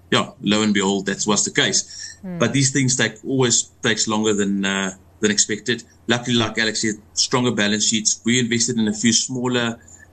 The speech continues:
Speaker 1: uh, operators, uh, which are increasing production actually still, um, but at very, very low end of the cost curve. So that helps.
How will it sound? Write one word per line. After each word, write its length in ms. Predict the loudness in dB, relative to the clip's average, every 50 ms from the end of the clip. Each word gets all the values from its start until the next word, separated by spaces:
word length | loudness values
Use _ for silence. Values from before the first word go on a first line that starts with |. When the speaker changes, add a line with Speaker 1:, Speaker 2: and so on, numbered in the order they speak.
| -10 -2
Speaker 1:
uh, 160 | -2 0 0 2
operators, 1000 | 0 -2 0 2 2 2 2 2 0 0 0 2 2 2 2 2 2 0 0 -2
uh, 280 | -2 -2 0 0 0 0
which 480 | 0 0 -2 0 0 0 2 2 0 0
are 160 | 0 -4 -4
increasing 520 | -2 -2 -2 0 2 2 2 2 0 -2
production 460 | -4 -4 -4 -4 -4 -2 -2 -2 -2
actually 380 | -2 -2 -4 -6 -4 -2 -2 0
still, 400 | 0 0 0 0 0 0 -2 -6 -12 -16 -18 -18 -20 -20 -8 -2
um, 280 | 0 2 2 2 2 2
but 240 | 0 -2 -2 -2
at 240 | -2 -2 -2 -4 -8
very, 600 | -8 -8 -6 -2 0 2 2 2 2 0 -2 -4 -12 -20 -20 -20 -20 -20 -14
very 320 | -14 -4 0 2 2 2 2
low 280 | 2 0 -2 -2 -4 -8 -8 -4 -2
end 240 | 0 2 2 2 2
of 100 | 0 -2
the 100 | -4 0
cost 300 | 0 2 2 2 -2 -2
curve. 240 | -6 -10 -10 -12 -18 -20 -18 -18 -18 -6
So 160 | 0 0 2
that 160 | 2 2 2 0
helps. 400 | -2 -2 -2 -2 -2 -2 -2